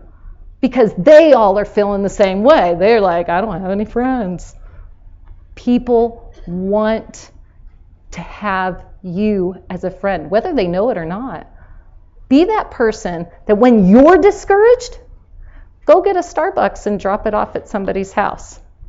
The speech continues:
You know, don't even, just ring the doorbell and leave. You know, the dropping stuff at people's houses and, like, expecting them to let you in, and that's scary with your homeschooling mom. You're like, "You don't wanna see this right now." <laughs> Don't surprise me.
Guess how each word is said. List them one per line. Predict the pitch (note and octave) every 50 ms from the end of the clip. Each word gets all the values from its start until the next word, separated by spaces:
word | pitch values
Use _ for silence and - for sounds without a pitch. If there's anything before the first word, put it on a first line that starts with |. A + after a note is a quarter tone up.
| - _ - -
You | A3
know, | A3 G#3+
don't | G#3 A#3+ B3+ C4 B3 B3
even, | A#3 F#3 G3 F#3+ F#3 - F#3 F3
just | - B3 A#3+ - -
ring | - G#3+ G#3+ G#3+
the | F#3+ E3
doorbell | F3+ F3+ F3 D#3+ F3 E3+ D#3+
and | E3 E3+ E3
leave. | D#3+ A#2+ D3+ D#3+ -
You | G#3+ G#3
know, | F#3 F3 E3+
the | E3 F3+ G3 A#3+ A#3
dropping | A#3 C4+ C#4 C4+ C#4 C4 G#3 -
stuff | - G#3 G#3 G#3 A3
at | F#3 D#3+ D3
people's | - G#3+ G#3+ G#3 F#3+ F3 -
houses | - E3 F#3 F#3 G3+ G3+ - A#3 G#3+ G#3 A3 G3+ -
and, | G3+ F#3+ F#3+ G3+
like, | G3+ F#3 F3+ F#3+ F3+ - -
expecting | G3+ - - - - F#3+ F#3+ - G3+ F#3+
them | G3 F#3+ F#3
to | F3+ F#3+
let | F#3+ F#3+ -
you | F#3 F3+ F3+
in, | F#3 F#3 F#3+ G3 G3 G3
and | F#3 F3 F3+ F#3 F3+ - - - - - - - _ _ -
that's | - G3+ F#3 - -
scary | - - G3 G3 F3+ E3 D#3+ E3
with | E3 D#3+ -
your | E3 E3 E3+
homeschooling | F3 E3 D#3 D3 - _ D#3+ E3 E3 D#3+ E3
mom. | E3 E3 D3+ C3+ D3+ D#3+ E3 E3
You're | F#3+ F#3+
like, | F#3 F3 F3 E3+ - - -
"You | G#3+ G#3+
don't | A3+ G#3 - G3
wanna | F#3+ G3 F#3+
see | - - - G3+ G3 F#3+ E3+
this | - G3+ F3+ - - -
right | E3 D#3+ F#3 F3 D3+
now." | D3+ F3+ F3+ E3 E3+
<laughs> | G#3+ G3 - - - - - G4+ A4+ - - F#4 G#4+ A4+ - - - -
Don't | - C4 B3+ A#3 A3+ G3
surprise | - A3 B3 G#3+ F#3 - G#3+ G3+ G3 F#3+ F#3 F3+ F3+ F3 -
me. | F3 E3+ D#3 C#3+ C#3+ F3+